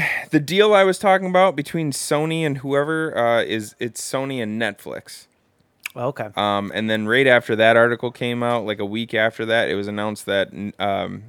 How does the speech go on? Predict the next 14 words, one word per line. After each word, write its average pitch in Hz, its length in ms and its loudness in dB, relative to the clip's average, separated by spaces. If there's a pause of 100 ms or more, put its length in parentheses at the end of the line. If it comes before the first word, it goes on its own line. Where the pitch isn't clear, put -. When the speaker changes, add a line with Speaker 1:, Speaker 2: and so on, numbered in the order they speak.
Speaker 1:
after 113 260 2
the 107 80 -4
Netwi-, 107 400 -2 (100)
Netflix 120 680 -4
window 127 400 -2
closes, 151 600 -6
the 107 300 0
Sony 120 340 -6
movies 110 360 -6
will 101 100 -6
be 104 100 -6
going 101 280 -6
to - 140 -12
Disney. 95 540 -12